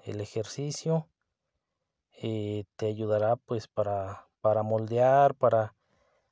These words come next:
para lo que es, eh, eh, que,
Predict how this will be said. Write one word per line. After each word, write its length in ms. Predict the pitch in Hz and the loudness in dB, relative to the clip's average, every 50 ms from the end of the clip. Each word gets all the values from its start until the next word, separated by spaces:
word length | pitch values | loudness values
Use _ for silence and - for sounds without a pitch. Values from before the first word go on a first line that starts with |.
| _ _ _ _ _ _ | _ _ _ _ _ _
para 240 | - 107 107 107 | -2 0 0 0
lo 180 | 107 110 107 107 | 0 0 -4 -4
que 340 | - - 117 113 113 117 123 | -6 -8 -6 -4 -4 -4 -4
es, 320 | 123 - - - - - - | -6 -6 -8 -10 -12 -12 -8
eh, 560 | 127 120 113 110 107 107 101 101 101 98 - _ _ _ _ _ _ _ _ _ _ _ _ _ _ _ _ _ _ _ _ _ _ _ _ _ _ _ _ _ _ _ _ _ _ _ _ _ _ _ _ _ - | -6 -4 -4 -4 -4 -4 -6 -8 -10 -12 -16 _ _ _ _ _ _ _ _ _ _ _ _ _ _ _ _ _ _ _ _ _ _ _ _ _ _ _ _ _ _ _ _ _ _ _ _ _ _ _ _ _ -12
eh, 440 | - 117 113 110 107 110 113 110 113 | -8 -6 -4 -4 -4 -4 -6 -8 -10
que, 600 | - - 113 110 110 107 107 107 107 104 101 104 | -10 -6 -6 -4 -4 -4 -4 -4 -6 -6 -8 -12